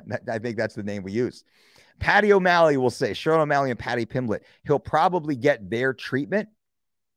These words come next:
And I think he's gonna get some good matchups for the next contract before he gets put into the big show.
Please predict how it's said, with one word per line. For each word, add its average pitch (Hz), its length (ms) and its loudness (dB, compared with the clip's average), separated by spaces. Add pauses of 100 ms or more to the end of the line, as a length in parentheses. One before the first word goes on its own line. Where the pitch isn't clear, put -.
(220)
And 127 100 0
I 123 60 4
think 123 220 -6
he's 147 240 -6
gonna 131 240 -2
get 135 320 2
some 104 480 -4
good 143 280 4
matchups 143 840 0 (880)
for 143 140 2
the 135 100 6
next - 640 -4 (800)
contract - 800 -2 (600)
before 147 480 2
he 135 80 0
gets 123 200 -2
put 127 200 0
into 113 180 -4
the 101 80 -6
big 107 200 -4
show. 87 260 -4